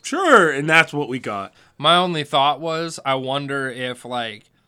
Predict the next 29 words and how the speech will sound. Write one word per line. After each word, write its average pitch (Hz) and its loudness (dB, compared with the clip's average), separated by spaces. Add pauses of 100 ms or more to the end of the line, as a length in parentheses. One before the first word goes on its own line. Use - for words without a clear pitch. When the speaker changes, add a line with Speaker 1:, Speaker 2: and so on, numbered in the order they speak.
(580)
Speaker 2:
way 131 -4
more 139 -4
time 123 -8
had 113 -10
passed 113 -8
than 113 -12
what 113 -10
it 95 -18
felt 127 -10
like 160 -12
because 113 -18
they 107 -16
kept - -12
skipping, 135 -12
like, 117 -14
the 110 -12
big 117 -10
traveling 135 -4
Speaker 1:
Yeah, 131 -4
that's 127 -6
Speaker 2:
scenes. 170 -6
Speaker 1:
true. 104 -10 (640)
Speaker 2:
So 131 2
I'm 143 -2
wondering 143 -2
if 120 -6
it's 120 -10
actually 127 -4
like, 117 -6